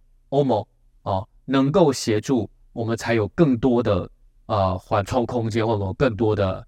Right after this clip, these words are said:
安全的余裕，这些几个环节是我们很重要的。所以说，我们要支持，或者是说我们要看我们的政治人物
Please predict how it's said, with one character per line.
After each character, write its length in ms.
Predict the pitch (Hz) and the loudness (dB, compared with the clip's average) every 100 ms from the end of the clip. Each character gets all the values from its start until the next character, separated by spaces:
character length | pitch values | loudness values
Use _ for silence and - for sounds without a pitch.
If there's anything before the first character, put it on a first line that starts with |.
| _ | _
安 220 | - 262 - | -6 -2 0
全 280 | - 101 98 | 0 -4 0
的 280 | 101 92 - - _ - | 0 0 -8 -20 _ -10
余 120 | 120 | -4
裕， 320 | 110 120 107 - _ | 0 0 0 -8 _
这 160 | - 165 | 0 0
些 180 | - 139 | 2 0
几 120 | 113 | 0
个 100 | 107 | -2
环 140 | 101 | -2
节 120 | 101 98 | -2 -2
是 120 | 117 | -4
我 40 | |
们 100 | 95 | -4
很 80 | 92 | -6
重 120 | - | -6
要 80 | 95 | -8
的。 80 | 101 | -8
所 160 | 95 226 | 0 2
以 60 | |
说， 180 | 196 220 - _ _ _ - | 2 -2 -4 _ _ _ -10
我 80 | |
们 100 | 117 | 0
要 120 | 143 143 | 2 2
支 200 | - 196 | 0 -2
持， 260 | - 123 | 0 -4
或 160 | 120 143 | 0 0
者 120 | 113 | 0
是 100 | 123 | -2
说 200 | 127 113 | -2 0
我 60 | 98 | 0
们 120 | 101 | -2
要 120 | 110 | -2
看 320 | - 135 104 | -2 -4 -4
我 100 | 95 | -4
们 140 | 104 104 | -6 -4
的 80 | 104 | -2
政 160 | 131 | -2
治 120 | 117 | 0
人 140 | 113 95 | -2 -2
物 160 | 113 | -6